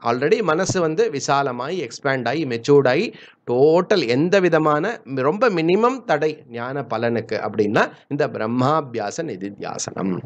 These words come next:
தச்சிந்தனம், தத்கதனம், அந்யோன்யம் தத்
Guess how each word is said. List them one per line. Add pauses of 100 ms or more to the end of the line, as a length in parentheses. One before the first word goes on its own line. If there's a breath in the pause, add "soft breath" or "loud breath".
(1300 loud breath)
தச்சிந்தனம்,
தத்கதனம்,
அந்யோன்யம்
தத்